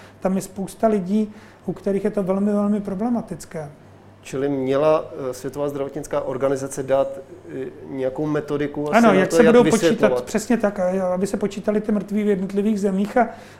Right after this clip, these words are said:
Speaker 1: aby se ta opatření potom, eh, potom nějak logicky přepočítávala, protože si myslím, že ty ekonomické škody, ty budou daleko, daleko, mm, jaksi ne-, v nepoměru k tomu, co ten virus ve skutečnosti umí.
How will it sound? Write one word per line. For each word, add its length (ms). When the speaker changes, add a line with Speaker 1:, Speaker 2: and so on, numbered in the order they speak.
Speaker 1:
aby 180
se 120
ta 160
opatření 480
potom, 440
eh, 240
potom 400
nějak 240
logicky 400
přepočítávala, 800
protože 440
si 140
myslím, 280
že 80
ty 140
ekonomické 560
škody, 400
ty 100
budou 340
daleko, 460
daleko, 520
mm, 680
jaksi 280
ne-, 260
v 160
nepoměru 580
k 100
tomu, 340
co 160
ten 180
virus 280
ve 140
skutečnosti 600
umí. 240